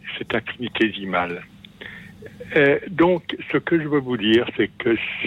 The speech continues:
s'il y a une seule chose qu'on puisse dire de comment sera, sera le monde dans cent ans, c'est qu'on sera surpris. Parce que toutes les prévisions que l'on peut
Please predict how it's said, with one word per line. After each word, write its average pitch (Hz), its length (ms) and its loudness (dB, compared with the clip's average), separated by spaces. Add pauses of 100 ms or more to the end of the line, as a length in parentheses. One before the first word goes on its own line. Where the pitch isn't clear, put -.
(440)
s'il 113 160 2
y 113 40 8
a 117 100 2 (120)
une 170 100 -8 (120)
seule 151 160 4 (140)
chose 120 340 4 (640)
qu'on 107 160 -2
puisse 101 440 -4
dire 117 320 4
de 101 220 -4
comment 120 260 0 (120)
sera, 110 200 -2 (500)
sera 110 460 2 (340)
le 113 260 2
monde 117 260 0
dans 101 160 0 (100)
cent 95 140 -2 (120)
ans, 104 120 -2 (240)
c'est 120 120 -2
qu'on 113 180 -2 (120)
sera 110 260 2 (300)
surpris. - 580 -4 (800)
Parce - 300 0
que 127 240 4 (380)
toutes 285 260 2
les 170 100 6
prévisions 139 800 0 (680)
que 131 100 4
l'on 113 200 2
peut 101 220 -2